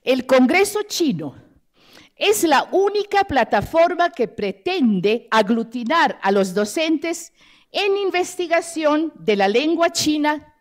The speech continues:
en el mundo hispano. Nuestro propósito es intercambiar conocimiento y experiencia con el único propósito de elevar la calidad de la enseñanza de la lengua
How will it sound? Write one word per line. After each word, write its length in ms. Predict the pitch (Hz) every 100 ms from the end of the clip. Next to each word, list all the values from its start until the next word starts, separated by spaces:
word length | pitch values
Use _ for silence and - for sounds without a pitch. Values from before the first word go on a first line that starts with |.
| -
en 120 | 214
el 140 | 202
mundo 320 | 190 190 180
hispano. 580 | 180 - 165 151 135 131 _ _ - - - -
Nuestro 540 | 240 359 494 - 415
propósito 1000 | 392 392 370 285 196 180 - 143 - _ -
es 460 | 302 381 - - _
intercambiar 1040 | 233 233 220 185 160 - 185 175 285 349 359
conocimiento 1300 | 359 330 330 320 302 311 349 226 156 - 151 139 -
y 140 | 220
experiencia 1080 | 208 202 - - 180 214 269 277 - 294 311 359 _ _ _ _ - - -
con 220 | - 285 277
el 160 | 285
único 640 | 392 392 392 370 381 392 -
propósito 800 | 247 233 302 320 339 302 302
de 180 | 226 208
elevar 480 | 185 185 185 339 381
la 140 | 370
calidad 560 | 370 349 349 294 311 311 - -
de 160 | 151
la 140 | 196 180
enseñanza 880 | 180 - 190 202 277 330 349 330 330 - -
de 160 | - 214
la 140 | 190
lengua 640 | 175 214 302 320 294 330 359